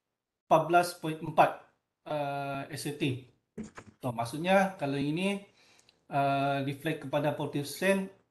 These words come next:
ikut tiga puluh enam untuk B L. Sama juga yang, uh,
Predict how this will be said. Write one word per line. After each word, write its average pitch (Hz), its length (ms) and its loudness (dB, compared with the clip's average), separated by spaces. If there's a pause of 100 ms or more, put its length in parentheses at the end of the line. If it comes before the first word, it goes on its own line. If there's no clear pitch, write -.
(120)
ikut - 480 -6
tiga 139 240 -4
puluh 147 80 -2
enam 135 320 4
untuk 131 320 -6
B 147 80 -6
L. 123 240 -2
Sama 180 400 2
juga 180 240 0
yang, 151 400 0
uh, 143 240 -4